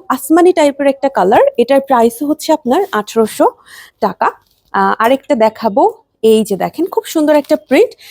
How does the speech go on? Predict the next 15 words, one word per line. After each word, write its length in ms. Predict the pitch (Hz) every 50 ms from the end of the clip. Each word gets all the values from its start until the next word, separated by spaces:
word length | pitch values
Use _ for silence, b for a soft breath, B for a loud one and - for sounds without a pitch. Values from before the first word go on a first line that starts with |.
| B B B
এই 140 | 269 294 320
প্রিন্টটাকে 440 | - 330 349 339 320 349 339 - 359
আমি 120 | 339 339
ডেসক্রাইব 440 | 233 233 254 - - - 302 294 285 -
করি 160 | - 302 285 277
হচ্ছে, 420 | 269 302 - - - - 240 359 - _ _ _ _ -
এটা 140 | 254 392 381 381
কালারফুল, 560 | 311 269 254 254 - 311 - - 262 349 427 427 -
আবার 240 | 359 330 285 277 262
অতটা 300 | 233 226 247 254 269 269
চোখে 280 | - 220 226 - 262
পড়বে 280 | 254 214 202 190 190 185
না, 120 | 180 175
এইরকম। 460 | - 170 208 190 196 185 - - 165 175 -
হ্যাঁ, 120 | 359